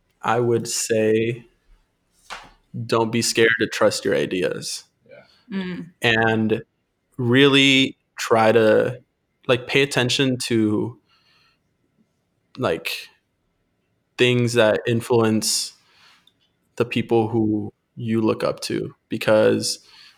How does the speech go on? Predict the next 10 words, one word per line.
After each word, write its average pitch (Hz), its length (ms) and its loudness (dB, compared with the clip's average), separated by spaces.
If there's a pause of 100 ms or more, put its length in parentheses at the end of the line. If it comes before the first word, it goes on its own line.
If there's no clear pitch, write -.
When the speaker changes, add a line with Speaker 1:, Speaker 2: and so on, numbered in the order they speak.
Speaker 1:
that's 110 220 2
how 117 100 2
you 110 580 0 (340)
start, 107 460 0
like, 113 340 -8 (1300)
building 113 280 2
taste 110 440 -4
in 139 80 0
a 143 60 4
way, 170 280 2